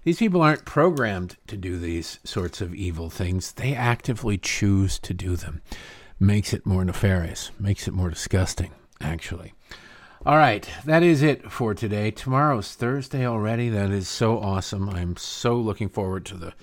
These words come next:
weekend. Um, just a couple of updates really quickly. Uh, don't forget about The Curse Show, patreon dot com slash Derek Hunter Podcast or derek hunter dot locals dot com. I almost had to go back to Detroit.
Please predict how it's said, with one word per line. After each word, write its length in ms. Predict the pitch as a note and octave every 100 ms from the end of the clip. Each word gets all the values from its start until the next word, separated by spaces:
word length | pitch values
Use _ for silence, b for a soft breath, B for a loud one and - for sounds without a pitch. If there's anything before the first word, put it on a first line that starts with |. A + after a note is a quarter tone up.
| b b b b -
weekend. 760 | A2 B2 A#2 A2 G#2 G2+ G#2 b b b -
Um, 460 | G2 F#2+ F2+ F2 b _ _ _ - -
just 280 | A2+ G2+ G#2+
a 140 | E2+
couple 380 | - B2+ A#2 G2+
of 200 | F#2+ G#2
updates 380 | - F2+ - F#2+
really 200 | F2+ F2
quickly. 460 | - F2 F#2+ F#2 B B B B B B -
Uh, 160 | A#2 G#2
don't 140 | A2+
forget 220 | G2+ A2+
about 140 | G#2+ G2+
The 60 |
Curse 220 | - A2+
Show, 240 | - A2 G2
patreon 460 | A2 G2 A2 F#2+
dot 120 | F#2 F#2
com 200 | G2+ F#2
slash 240 | F#2+ -
Derek 200 | G2 F#2
Hunter 160 | G#2 E2+
Podcast 540 | G#2 F#2+ F2 F#2+ -
or 60 | E2+
derek 240 | F2+ E2+
hunter 180 | G2 F2+
dot 160 | F2
locals 320 | F2+ F2+ - -
dot 160 | E2+
com. 260 | - F2+ F2 B B B
I 80 | A2
almost 420 | A2 C3+ F3+ G3
had 140 | E3+ E3+
to 80 | D#3+
go 100 | D3
back 260 | C#3+ C3+
to 100 | C#3
Detroit. 480 | A2 G#2 - F#2 D#2+